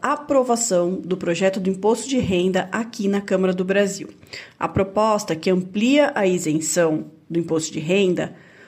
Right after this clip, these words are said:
mas cria novas formas de tributação, acabou levantando dúvidas sobre seus impactos fiscais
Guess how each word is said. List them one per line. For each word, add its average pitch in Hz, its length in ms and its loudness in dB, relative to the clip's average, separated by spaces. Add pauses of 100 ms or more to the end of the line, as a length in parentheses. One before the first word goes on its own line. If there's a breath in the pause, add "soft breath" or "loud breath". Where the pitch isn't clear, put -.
(100)
mas 208 580 0
cria 190 300 2
novas 277 560 2
formas 165 420 0
de 180 80 -8
tributação, 165 720 -2
acabou 185 400 0
levantando 220 600 0
dúvidas 190 680 -4
sobre 185 260 -4
seus 185 380 -2
impactos 160 600 -6
fiscais 214 580 -4